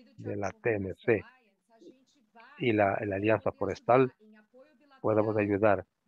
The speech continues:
acuerdo lateral, men-, mentoría, rectoría, solución, mecanismo, ay-, ay-, ay-, ayudado para los marcos ambientales, para los administradores y mo-, monitorear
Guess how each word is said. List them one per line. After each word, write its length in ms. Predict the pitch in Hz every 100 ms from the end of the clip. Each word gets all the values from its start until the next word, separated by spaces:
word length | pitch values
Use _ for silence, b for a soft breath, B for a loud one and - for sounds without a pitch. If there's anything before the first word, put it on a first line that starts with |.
| 226 -
acuerdo 480 | 117 107 110 107 107
lateral, 640 | 101 98 98 107 113 120 - _ - -
men-, 480 | 104 98 98 98 - - - -
mentoría, 640 | 107 101 98 101 104 117 117 _ _ _ _ _ _ -
rectoría, 520 | 104 - 107 101 101
solución, 420 | - 98 117 107
mecanismo, 600 | 101 92 95 98 98 104 -
ay-, 160 | 104 101
ay-, 180 | 101 101 -
ay-, 100 | 107
ayudado 640 | - 101 101 104 104 107 98
para 240 | - 92
los 300 | 92 92 -
marcos 340 | 110 104 104 98
ambientales, 600 | 95 95 - 104 101 92
para 200 | - 101
los 80 | 92
administradores 640 | 95 - 101 101 92 104
y 80 | 113
mo-, 180 | 107 98
monitorear 760 | - 107 104 101 98 104 117 92